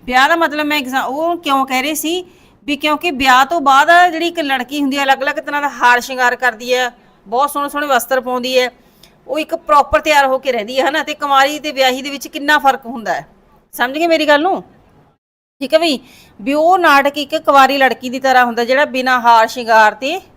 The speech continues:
ਬਿਨਾਂ ਰੰਗ ਰੂਪ ਤੋਂ ਹੁੰਦਾ ਹੈ, ਠੀਕ ਹੈ ਬਈ? ਹਾਂ, ਉਸ ਤੋਂ ਬਾਅਦ ਦੇਖੋ, ਕਹਿੰਦੇ "ਜੀਣਾ ਵੀ ਇੱਕ ਅਦਾ ਹੈ" ਦੀ ਵਿਧਾ ਕੀ ਹੈ? ਜੀਣਾ ਵੀ ਇੱਕ ਅਦਾ ਹੈ, ਇਹਦੀ ਵਿਧਾ ਕੀ ਹੈ?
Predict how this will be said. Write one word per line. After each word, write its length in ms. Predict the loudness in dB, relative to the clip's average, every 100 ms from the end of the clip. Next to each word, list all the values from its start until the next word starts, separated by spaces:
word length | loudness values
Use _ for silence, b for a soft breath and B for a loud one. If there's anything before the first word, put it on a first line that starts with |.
| -10
ਬਿਨਾਂ 360 | -4 0 2
ਰੰਗ 200 | 2 0
ਰੂਪ 220 | -4 -8
ਤੋਂ 140 | -8 -8
ਹੁੰਦਾ 220 | -8 -8
ਹੈ, 140 | -8 -10 _ -16
ਠੀਕ 160 | -6 -2
ਹੈ 80 |
ਬਈ? 220 | -2 -4 -8 _ _ _ _ -10
ਹਾਂ, 280 | -8 -8 -10 b b b -4
ਉਸ 140 | -4
ਤੋਂ 120 | -2 0
ਬਾਅਦ 220 | 2 2
ਦੇਖੋ, 320 | -2 -8 -14 -14 b b b
ਕਹਿੰਦੇ 220 | -2 0 0
"ਜੀਣਾ 340 | 0 0 2
ਵੀ 100 | 0
ਇੱਕ 140 | 0 4
ਅਦਾ 300 | 4 6 6 4
ਹੈ" 120 | 0
ਦੀ 140 | -2 -4
ਵਿਧਾ 260 | 2 2
ਕੀ 260 | 2 -4 -4
ਹੈ? 240 | -2 -2 -6 _ _ _ _ -20
ਜੀਣਾ 440 | -10 -4 0 2 2
ਵੀ 120 | -2
ਇੱਕ 160 | -2 -2 2
ਅਦਾ 240 | 2 4 4
ਹੈ, 200 | 2 -2 -6 b b b b
ਇਹਦੀ 240 | -4 -2 -2
ਵਿਧਾ 280 | 0 2 2
ਕੀ 280 | -2 -8 -6
ਹੈ? 160 | -8